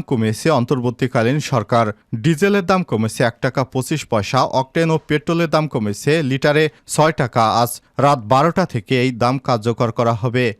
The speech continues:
এ সময় তিনি জানান, ডিজেলের দাম একশো ছয় টাকা পঁচাত্তর পয়সা থেকে এক টাকা পঁচিশ পয়সা কমিয়ে একশো পাঁচ টাকা পঁচিশ পয়সা, অকটেনের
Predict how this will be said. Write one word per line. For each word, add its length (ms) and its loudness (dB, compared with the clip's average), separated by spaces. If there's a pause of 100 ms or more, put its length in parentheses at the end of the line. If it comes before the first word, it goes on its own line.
(200)
এ 100 4
সময় 280 2
তিনি 160 0 (120)
জানান, 260 2 (340)
ডিজেলের 440 2
দাম 180 2 (120)
একশো 220 -2 (120)
ছয় 260 0
টাকা 220 2 (300)
পঁচাত্তর 460 0 (120)
পয়সা 300 0 (100)
থেকে 220 -2 (160)
এক 80 -8 (100)
টাকা 180 -2 (120)
পঁচিশ 280 -2 (100)
পয়সা 260 -2 (100)
কমিয়ে 320 0
একশো 220 -4 (120)
পাঁচ 160 2 (140)
টাকা 180 -2 (120)
পঁচিশ 280 -2 (100)
পয়সা, 300 0 (380)
অকটেনের 420 0